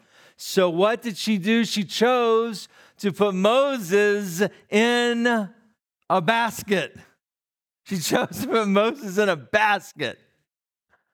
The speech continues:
Fear of man, right, proves to be a snare.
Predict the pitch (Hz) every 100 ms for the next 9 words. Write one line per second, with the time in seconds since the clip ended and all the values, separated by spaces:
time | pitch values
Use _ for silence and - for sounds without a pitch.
0 | _ _ _ _ _ _ _ _ _ _
1 | _ _ _ _ _ _ _ _ _ _
2 | _ _ _ _ _ _ _ _ _ _
3 | - 180 202 175 185 233 220 208 196 180
4 | - _ - 135 190 220 - 160 180 180
5 | - 175 156 165 160 127 - - 170 180
6 | 127